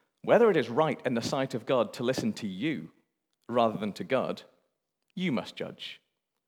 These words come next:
For we cannot but speak of what we have seen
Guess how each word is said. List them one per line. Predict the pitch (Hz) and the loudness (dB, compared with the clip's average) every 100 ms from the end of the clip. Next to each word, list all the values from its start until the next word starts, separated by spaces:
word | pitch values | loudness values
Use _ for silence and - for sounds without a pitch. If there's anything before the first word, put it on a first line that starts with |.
| _ _ | _ _
For | _ 147 | _ -4
we | 131 143 | -2 -4
cannot | 143 - - 180 151 - - 120 | -4 -8 -4 0 0 -4 -12 0
but | 151 - - | 2 2 -6
speak | - - 110 - - - _ _ - | -14 -6 -6 -6 -18 -20 _ _ -14
of | - | -12
what | 95 107 - - | -2 -2 -2 -8
we | 110 | -8
have | 104 104 | -6 -8
seen | - - 101 98 | -8 -8 -6 -6